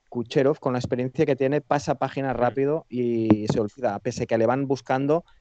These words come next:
Speaker 1: recurrentemente, es un jugador que le van buscando, le van buscando, es un jugador que pasa bastante desapercibido, a veces reacciona, evidentemente, pero pasa bastante desapercibido, y esta es la, la diferencia con otros jugadores, a los, a los que le buscan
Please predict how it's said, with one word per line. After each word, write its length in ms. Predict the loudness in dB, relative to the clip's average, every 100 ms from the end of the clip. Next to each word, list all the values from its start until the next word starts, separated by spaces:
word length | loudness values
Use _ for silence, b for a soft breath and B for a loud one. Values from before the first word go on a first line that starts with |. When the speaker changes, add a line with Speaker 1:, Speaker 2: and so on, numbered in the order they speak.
| _
Speaker 1:
recurrentemente, 880 | -2 0 2 2 2 2 -2 -2 -4
es 80 | -4
un 100 | -6
jugador 340 | 0 2 2
que 80 | 0
le 80 | 0
van 160 | 0 -2
buscando, 340 | -4 -4 0
le 80 | 2
van 140 | 2
buscando, 440 | -2 -4 -2 -2 -4 _ _
es 80 | -6
un 60 | 2
jugador 220 | 2 4
que 220 | 2 0 -4
pasa 220 | 0 2
bastante 380 | 2 0 -2 -2
desapercibido, 920 | -2 -2 -2 0 0 2 2 0 -4 _ -6
a 60 | -2
veces 240 | 2 2
reacciona, 520 | 2 0 2 2 2
evidentemente, 640 | 0 0 -2 -2 -2 -2 -2
pero 140 | -2
pasa 200 | -2 -2
bastante 260 | -2 -2 -4
desapercibido, 440 | -4 -4 -2 2
y 80 | 2
esta 180 | 2 2
es 60 |
la, 160 | 2 0 b _
la 120 | 2
diferencia 640 | 2 2 0 0 -2 -4 -4
con 160 | -2
otros 300 | -2 -4 -8
jugadores, 460 | -2 2 2 2 0
a 40 |
los, 140 | -2 -2 -6 -2
a 100 | 0
los 160 | 0
que 120 | 0
le 120 | 2 4
buscan 480 | 2 0 -2 -2